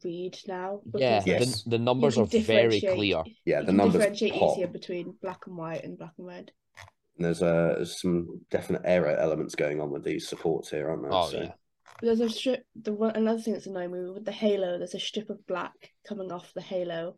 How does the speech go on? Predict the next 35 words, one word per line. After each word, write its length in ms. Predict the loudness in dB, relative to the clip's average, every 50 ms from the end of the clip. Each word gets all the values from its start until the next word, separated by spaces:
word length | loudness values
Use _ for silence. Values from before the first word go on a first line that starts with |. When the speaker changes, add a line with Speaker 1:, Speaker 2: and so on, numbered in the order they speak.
| _ _ _ _ _ _
Speaker 1:
going 200 | -6 -6 -6 -8
through 280 | -12 -12 -10 -8 -8
the 100 | -8 -8 -8
logo. 500 | -8 -8 -8 -8 -8 -8 -8 -8 -12 -16 _ _ _ _ _ _ _ _ _ _ _
It's 180 | -20 -20 -18 -16
slightly 280 | -16 -16 -14 -14 -16 -16
annoying 200 | -14 -14 -14 -12
me. 140 | -14 -14 -16 _ _ _ _ _ _ _ _ _ _ _ -2
Speaker 3:
Oh, 120 | 0 2 2
what, 160 | 2 2 2
this 180 | 0 0 0 -2
bit? 240 | -4 -6 -6 -6 -6 _ -18 _ -6
Ooh. 160 | -2 0 2 2
Speaker 1:
Yeah. 300 | 2 0 -2 -4 -6 -10 -14 -18 _ _ _
Speaker 3:
Yeah, 160 | -6 -4 -2
I 60 | -2 0
see 120 | 0 0
Speaker 2:
Hmm. 60 | 0 0
Speaker 3:
what 80 | 0
you 60 | 0
mean. 320 | 0 -2 -2 -2 -4 -8 -12 _ _ _ _ _ _ _ _ _ _ _ _ _ _ _ _ _
Should 240 | -8 0 2 2 2
have 80 | 4 2
just 180 | 0 0 0
Speaker 1:
Heavy. 120 | 2 2 4
Speaker 3:
ended 360 | 4 4 4 4 2 2 2
at 120 | 0 0 0
the, 300 | 0 0 0 0 -2 -4 -4
where 240 | 0 2 2 2 2
the 100 | 0 0
halo 320 | 0 0 2 2 0 0
meets. 320 | 0 0 2 2 2 2 2
Speaker 1:
Yeah. 220 | 0 -2 -4 -6 -8 -12 _ _ _ _ _ _ _ _ _ _ _ _ _ _ _ _ _ _ _ _ _ _ _ _ _ _ _ _ _ _ _ _ _ _ _ _ _ -20 -20 _ _ _ -12
I 140 | -8 -6 -4
Speaker 3:
Yeah. 240 | -2 -2 -4 -4